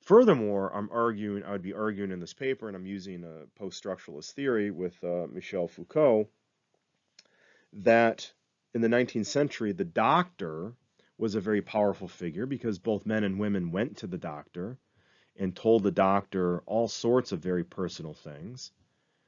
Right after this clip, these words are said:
So the doctor had an incredible amount of power. And in this way, the narrator sort of mirrors that power that Foucault, uh, Foucault discusses, um, in the dynamics, uh, of the nineteenth century.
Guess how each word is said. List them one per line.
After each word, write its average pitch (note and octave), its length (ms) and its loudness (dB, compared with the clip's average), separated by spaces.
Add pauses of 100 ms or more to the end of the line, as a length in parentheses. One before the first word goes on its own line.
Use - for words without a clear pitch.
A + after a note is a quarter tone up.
(440)
So - 160 6
the G2+ 100 8
doctor G#2 440 6
had F#2+ 560 2 (480)
an F#2+ 100 -2
incredible F#2+ 560 0
amount E2 300 0
of E2+ 120 -8
power. F2 520 0
And F#2 200 0
in F2+ 120 2
this G#2+ 240 2
way, F2 360 2 (300)
the F2 100 -2
narrator F2 640 2
sort F2 300 -4
of D#2+ 180 -6 (340)
mirrors A#2 600 4
that F2+ 220 -2
power F2 360 -4
that F2 200 -8
Foucault, F#2 480 -8 (120)
uh, F2 260 -10
Foucault F#2 360 -8
discusses, F2+ 760 0 (520)
um, F#2 420 -4
in F#2 160 -4
the F2 60 0
dynamics, F2 800 0 (340)
uh, E2+ 260 -4 (120)
of F2 140 -4
the E2+ 80 -2
nineteenth E2 380 -4
century. C#2+ 420 -14